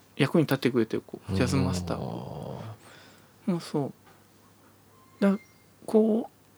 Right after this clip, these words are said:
Speaker 1: う、宮野ね、使ってる、今、やつもデュオソニックっていうので、
Speaker 2: うん。
Speaker 1: ね、同じような系統の多分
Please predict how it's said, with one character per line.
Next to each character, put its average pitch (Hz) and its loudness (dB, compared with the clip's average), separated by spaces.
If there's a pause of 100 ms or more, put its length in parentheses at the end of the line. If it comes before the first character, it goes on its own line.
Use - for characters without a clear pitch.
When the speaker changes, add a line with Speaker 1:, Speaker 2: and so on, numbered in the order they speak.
(180)
Speaker 1:
う、 220 -2 (120)
宮 254 8
野 156 4 (220)
ね、 170 6
使 - 2
っ - 10
て 156 4
る、 143 4 (840)
今、 160 6 (180)
や 147 4
つ 139 -4
も 120 4
デ 147 6
ュ 160 8
オ 160 6
ソ 170 2
ニ 127 4
ッ - -16
ク - -6
っ - -4
て - 0
い 107 4
う 107 0
の 110 2
で、 110 0 (240)
Speaker 2:
う 104 2
ん。 85 4 (680)
Speaker 1:
ね、 175 8
同 175 6
じ 180 6
よ 175 6
う - 6
な 113 4
系 135 2
統 123 -2
の 127 -4
多 131 0
分 104 -2